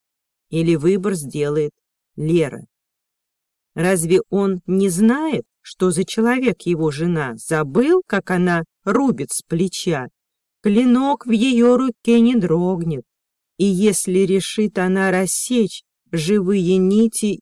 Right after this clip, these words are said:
их проросших друг в друга душ. И он выбор сделал. Куда ему без Леры?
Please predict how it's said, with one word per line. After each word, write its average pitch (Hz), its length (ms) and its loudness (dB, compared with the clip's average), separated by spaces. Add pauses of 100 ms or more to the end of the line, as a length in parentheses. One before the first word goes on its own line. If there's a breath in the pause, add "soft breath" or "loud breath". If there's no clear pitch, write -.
их 185 300 -2 (160)
проросших 185 880 0 (180)
друг 175 360 2
в 156 60 -6
друга 185 440 2
душ. 165 580 -6 (680)
И 165 160 -4 (100)
он 240 400 2
выбор 185 500 0 (480)
сделал. 143 760 -8 (600)
Куда 233 340 -2
ему 165 300 0
без 143 260 -6
Леры? 143 560 -6